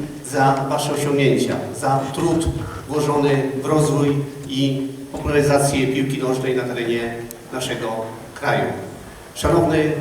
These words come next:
panie prezesie Goździk, z całą odpowiedzialnością za słowa chcę powiedzieć, że dzisiaj, drodzy państwo, możecie być dumni, ponieważ wielu młodych ludzi dzięki wam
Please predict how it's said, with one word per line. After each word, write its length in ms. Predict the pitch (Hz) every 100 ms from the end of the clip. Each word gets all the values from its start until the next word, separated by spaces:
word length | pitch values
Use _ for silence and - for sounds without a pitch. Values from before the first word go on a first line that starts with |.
| 151
panie 180 | 143 147
prezesie 340 | 143 143 143 143
Goździk, 420 | 143 127 - - - - - - -
z 80 | -
całą 440 | - 165 160 156
odpowiedzialnością 600 | 151 156 147 147 147 143
za 420 | - 139 - 180 160
słowa 300 | 147 - - - - - -
chcę 160 | - 170
powiedzieć, 500 | 160 160 165 160 147
że 300 | 151 143 143
dzisiaj, 380 | 143 - 156 147 - - - - -
drodzy 140 | 151 143
państwo, 380 | 156 156 151
możecie 280 | 151 147 143
być 160 | 147 -
dumni, 360 | 170 - - - - - - - - - - -
ponieważ 460 | - 151 151 147 151
wielu 260 | 175 170 165
młodych 580 | 165 165 143 165 139
ludzi 260 | 147 131 -
dzięki 300 | 156 156 -
wam 200 | - -